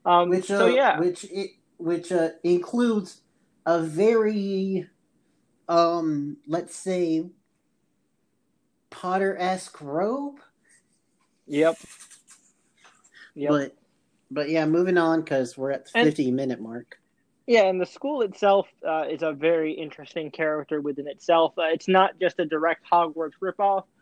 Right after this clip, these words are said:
Speaker 1: Sure, they got a, in a Sorting Hat joke, which, you know, of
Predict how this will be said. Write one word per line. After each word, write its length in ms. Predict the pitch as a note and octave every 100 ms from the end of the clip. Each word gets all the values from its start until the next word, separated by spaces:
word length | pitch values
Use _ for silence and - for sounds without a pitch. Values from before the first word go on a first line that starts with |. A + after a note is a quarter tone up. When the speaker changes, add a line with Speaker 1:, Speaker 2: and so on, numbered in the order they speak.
| _ _
Speaker 1:
Sure, 480 | - B3+ B3 B3 A3+
they 120 | G#3
got 240 | F#3+ G3+
a, 180 | G3+ G#3 -
in 220 | F3 G3+
a 60 |
Sorting 420 | F#3+ G#3 A3 G#3+ G3+
Hat 260 | G#3+ G3
joke, 320 | D#3+ F3+ G3 F#3+
which, 260 | F3+ -
you 100 | G3
know, 140 | E3+
of 80 | E3